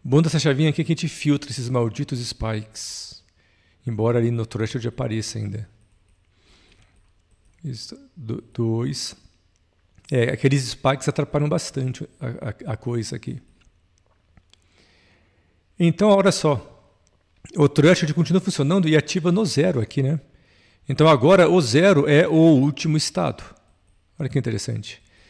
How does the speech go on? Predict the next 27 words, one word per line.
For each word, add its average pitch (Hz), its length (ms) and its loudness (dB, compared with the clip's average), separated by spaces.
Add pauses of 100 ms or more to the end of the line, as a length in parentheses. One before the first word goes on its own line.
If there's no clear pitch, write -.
(280)
Não 131 240 4
é 139 80 6
mais 127 360 0
o 135 260 0
F. - 420 -8 (920)
Então, 139 360 0
graças 147 340 2
a 151 60 4
isso, - 240 2
é - 20 0
possível 151 340 0
expandir 165 440 0
isso 139 120 0
aqui, 123 120 -2
né? 120 100 2
Ligar 123 280 4
vários 135 300 2
módulos 120 420 0
desses 113 340 -2
aqui 104 280 -6 (640)
em 120 280 2
cascata. - 680 -8 (1300)
Ok. 104 580 -8 (380)
Agora 107 460 -2
vamos 107 1000 -4
prosseguir 113 480 -4
aqui. 160 360 -6